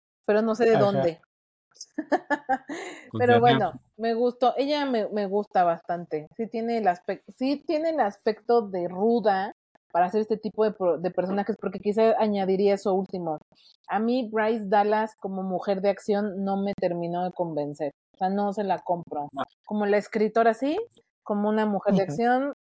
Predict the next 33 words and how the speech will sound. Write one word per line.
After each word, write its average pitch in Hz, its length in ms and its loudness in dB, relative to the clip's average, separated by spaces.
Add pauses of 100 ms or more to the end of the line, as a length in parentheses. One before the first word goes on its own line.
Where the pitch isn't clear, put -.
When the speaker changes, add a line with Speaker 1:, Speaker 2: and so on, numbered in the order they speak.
(120)
Speaker 1:
mm, 269 800 -10
la 226 120 4
sentí 214 340 -8
súper 202 380 -4
mega 170 240 -2
Speaker 2:
No. 143 60 4 (100)
Speaker 1:
forzado, 175 440 0
no 180 120 -4
me 185 140 -4
gustó 175 300 -8
nada. 135 200 -10 (760)
Speaker 2:
No, 233 120 -2 (120)
de, 208 180 2
de, 240 300 2 (100)
de 220 100 0
hecho 240 260 -2
hay 269 180 2
escenas 208 400 0
donde 175 160 -4
se 143 160 -2
nota 151 320 0
el 170 80 2
C 160 140 -2
G 147 400 0
I 139 60 -4
muchísimo, 135 760 -4
o 202 60 -10
sea, 143 140 -2
ese 160 100 -4
también 147 300 0
es 143 180 -8
un 139 120 -2
error. 127 420 -2